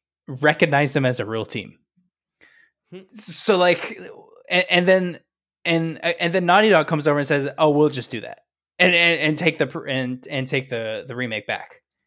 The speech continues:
Speaker 1: And Naughty Dog, for people who don't know about PlayStation's inner workings at their studios, Naughty Dog literally does whatever they want.
Speaker 2: <laughs>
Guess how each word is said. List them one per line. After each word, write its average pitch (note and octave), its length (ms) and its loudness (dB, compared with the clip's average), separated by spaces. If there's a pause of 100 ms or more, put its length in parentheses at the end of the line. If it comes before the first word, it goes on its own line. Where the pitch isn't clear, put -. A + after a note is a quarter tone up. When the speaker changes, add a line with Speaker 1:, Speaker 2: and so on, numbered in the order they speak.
(800)
Speaker 1:
And D#3 220 2
Naughty F#3 260 4
Dog, F3+ 300 4
for D#3+ 180 0
people D3 340 -4
who C#3+ 60 -2
don't C3+ 160 0
know B2 180 -4
about A#2 300 -8
PlayStation's B2 540 -8
inner A#2 160 -10
workings G#2 540 -14
at A2 100 -8
their G2+ 80 -18
studios, - 480 -10 (320)
Naughty D3+ 280 -4
Dog B3 340 -2 (920)
literally B3+ 1300 0
does E3 240 0
whatever D3 320 0
they B2 120 -6
want. G#2 240 -14 (520)
Speaker 2:
<laughs> E4+ 260 -2